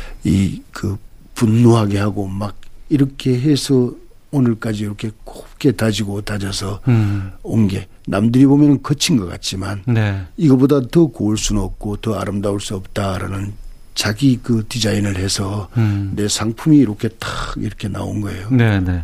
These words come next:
Speaker 1: 네.
Speaker 2: 어. 음식 문화잖아요.
Speaker 1: 네, 네.
Speaker 2: 그리고 이제 그건 그 시대상을 반영하기도 하고
Speaker 1: 네.
Speaker 2: 여러 가지 철학 같은 것들이 다 담겨 있는 것 같습니다.
Speaker 1: 아, 그럼요.
Speaker 2: 근데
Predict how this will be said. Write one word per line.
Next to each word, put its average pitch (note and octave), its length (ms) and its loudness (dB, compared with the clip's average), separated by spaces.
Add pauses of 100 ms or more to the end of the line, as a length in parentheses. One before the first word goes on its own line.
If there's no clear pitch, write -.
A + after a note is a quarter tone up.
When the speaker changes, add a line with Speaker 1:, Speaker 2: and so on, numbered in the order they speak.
Speaker 1:
네. F#2 320 -4
Speaker 2:
어. F#2+ 340 0 (1120)
음식 F3+ 600 6
문화잖아요. G#2 1200 0
Speaker 1:
네, A2+ 300 4
네. F#2 200 -10 (240)
Speaker 2:
그리고 A#2 280 -4
이제 A2 200 -2
그건 A#2 500 -2
그 A#2+ 120 0
시대상을 E3 540 0
반영하기도 G#2 640 -2
하고 A2+ 500 -6
Speaker 1:
네. G#2+ 160 4 (420)
Speaker 2:
여러 C3 160 4
가지 A#2+ 200 0
철학 G3+ 320 0
같은 D3+ 240 0
것들이 B2+ 200 -2
다 B2 200 -4
담겨 A2 340 2
있는 G#2+ 280 2
것 G2+ 100 -2
같습니다. F2+ 440 -4
Speaker 1:
아, G2 60 2
그럼요. F2 300 0 (920)
Speaker 2:
근데 C#3+ 260 2